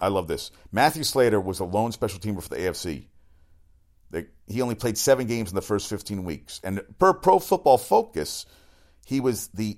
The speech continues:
league's two hundred seventy-ninth rated special teams player and the Patriots' twelfth rated special teamer. Now, I, I think it, it turns into, you know, th-, they talk about snubs and who got job. It's, it's a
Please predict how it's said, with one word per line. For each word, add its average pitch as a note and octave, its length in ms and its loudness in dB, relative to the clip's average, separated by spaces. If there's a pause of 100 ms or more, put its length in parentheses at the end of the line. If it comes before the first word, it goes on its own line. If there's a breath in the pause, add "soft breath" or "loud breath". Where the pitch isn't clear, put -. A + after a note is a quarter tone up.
league's A2+ 340 -4
two - 140 -8
hundred E3+ 200 -4
seventy-ninth C3 540 -2
rated A2 240 -4
special A#2 320 -6
teams A2+ 240 -8
player F#2 400 -2
and E2+ 80 -8
the E2+ 60 -6
Patriots' - 440 -8
twelfth - 400 -2 (200)
rated F2+ 280 -6
special - 360 -8
teamer. C2 300 -12 (1300 soft breath)
Now, A2 280 0 (1700)
I, A2+ 140 -4 (280)
I F2 140 -6
think G#2+ 260 -10
it, A2 180 -10
it G2 140 -12
turns A#2+ 240 -2
into, A#2 200 -4
you G#2+ 120 -2
know, A2 160 0
th-, - 180 -10
they F#2+ 120 -6
talk - 100 -4
about G2+ 160 2
snubs A2+ 320 -4
and G#2 100 -4
who A2 60 -2
got G#2 160 0
job. A#2 300 -4
It's, - 260 -10
it's C#3 180 -6
a D#3 140 0